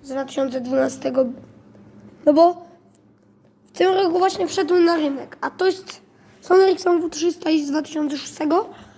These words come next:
Mam tego drugiego, ale już wraz z klapką. Jak ten Samsung, bo ten właśnie też ma uszkodzoną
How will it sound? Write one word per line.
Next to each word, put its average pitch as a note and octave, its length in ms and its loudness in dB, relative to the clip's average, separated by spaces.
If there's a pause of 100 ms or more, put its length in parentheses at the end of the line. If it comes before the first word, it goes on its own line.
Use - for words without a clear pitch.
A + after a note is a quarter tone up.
(500)
Mam D#4 140 4
tego E4 200 2
drugiego, D4+ 540 2
ale D4+ 140 0
już C#4+ 140 -2
wraz C#4+ 260 -4
z - 80 -12
klapką. D#4 540 0 (3000)
Jak D#4 160 0
ten F4+ 220 2
Samsung, D#4+ 440 -2
bo D#4 140 -4
ten D#4+ 280 -2
właśnie E4 280 -6
też E4 180 -2
ma D4+ 140 0
uszkodzoną D4 680 0